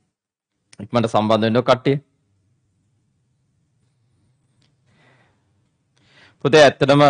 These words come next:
බලවල ලක්ෂණ පාඩමේ පළවෙනි සතිය කියන්නේ අපි ගොඩක් කතා කළේ දෛශික පාඩමේම තිබ්බ කරුණු කාරණා. අද දවස් තමයි ඔබ දෛශික පාඩමෙන් එළියට ඇවිල්ලා එතනින් එහා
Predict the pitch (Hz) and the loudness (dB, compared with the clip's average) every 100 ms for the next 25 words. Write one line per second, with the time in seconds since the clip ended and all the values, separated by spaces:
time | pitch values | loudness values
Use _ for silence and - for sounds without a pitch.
0 | 117 98 101 123 127 - 127 123 120 120 | 0 -2 0 0 0 -2 -6 0 0 2
1 | 123 127 123 92 95 120 - 127 127 127 | 0 -4 -6 -8 -6 -8 -2 -2 0 -2
2 | 123 123 123 131 143 113 - _ _ _ | 0 0 2 0 0 -2 -6 _ _ _
3 | _ - 92 92 107 - 120 123 120 127 | _ -20 -12 -10 -8 -6 -2 0 0 2
4 | 127 151 - _ _ _ _ _ _ - | 2 0 -4 _ _ _ _ _ _ -8
5 | 98 104 110 135 - _ _ _ _ _ | -8 -8 -2 -2 -2 _ _ _ _ _
6 | _ _ _ _ 123 120 120 127 131 127 | _ _ _ _ 0 2 2 -2 -4 -8
7 | 95 120 107 95 113 120 101 - _ _ | -10 -6 -6 -6 -2 -2 -2 -6 _ _
8 | _ _ - 98 117 127 117 - 107 85 | _ _ -12 -4 0 0 0 -6 -6 -8
9 | 87 - _ _ _ _ 104 107 104 95 | -10 -18 _ _ _ _ -6 -2 -2 -2
10 | 95 - 117 123 120 117 113 117 101 101 | -6 -6 -8 0 0 0 -2 -4 -6 -8
11 | 101 104 104 104 123 110 - 101 98 110 | -4 -4 -4 0 0 0 -4 -12 -6 -4
12 | 90 | -4